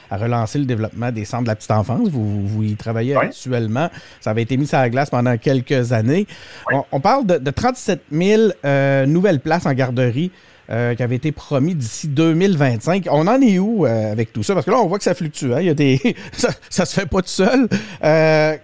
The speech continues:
Speaker 1: je serais curieux de, de, d'entendre un peu ton bilan, euh, puis ton, euh, comment tu vois un peu le parcours, là ? On est, est-ce qu'on y arrive ? On va-tu y arriver ? On garde-tu le cap des trente-sept mille ?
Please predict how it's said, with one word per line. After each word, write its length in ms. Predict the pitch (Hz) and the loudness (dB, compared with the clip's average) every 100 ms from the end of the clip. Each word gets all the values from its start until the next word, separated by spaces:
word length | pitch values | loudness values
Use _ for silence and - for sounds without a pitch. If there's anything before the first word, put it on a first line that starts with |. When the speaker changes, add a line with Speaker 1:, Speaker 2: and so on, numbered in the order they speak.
| - - _ 113 | -16 -20 _ -18
Speaker 1:
je 60 | 120 | -6
serais 140 | 151 | -4
curieux 300 | - 156 226 | 0 0 2
de, 180 | 190 156 | 2 2
de, 180 | 143 135 | 2 2
d'entendre 340 | 131 139 175 | 2 2 0
un 60 | 131 | 0
peu 100 | 185 | 0
ton 160 | 170 | -2
bilan, 340 | 127 127 165 185 | 0 2 2 4
euh, 180 | 151 | 2
puis 460 | 117 123 117 113 120 110 | 0 -2 -2 -2 -4 0
ton, 140 | 131 - - - - | -2 -2 -16 -14 -2
euh, 760 | 110 113 107 101 104 90 87 85 _ _ | 0 2 0 -2 -4 -4 -8 -10 _ _
comment 180 | 117 151 | 0 0
tu 140 | - | 0
vois 120 | 151 | 0
un 40 | 160 | 0
peu 120 | 175 | -2
le 60 | 170 | -2
parcours, 520 | - - - 151 123 | -4 -4 -2 0 0
là ? 80 | 117 | -2
On 160 | 110 | -2
est, 140 | 113 110 | -2 -4
est-ce 180 | 101 | -6
qu'on 200 | - 127 139 | -2 2 4
y 100 | 156 | 4
arrive ? 340 | 147 202 180 120 | 2 0 -2 0
On 60 | |
va-tu 180 | 123 - | 0 0
y 80 | 208 | 0
arriver ? 300 | 190 180 202 | 0 0 0
On 80 | 127 | 0
garde-tu 300 | 139 160 185 | 0 0 -2
le 40 | |
cap 240 | 156 220 220 | -2 -2 -2
des 140 | 147 | -4
trente-sept 340 | 135 135 139 | -2 -2 0
mille ? 160 | 131 120 | 0 0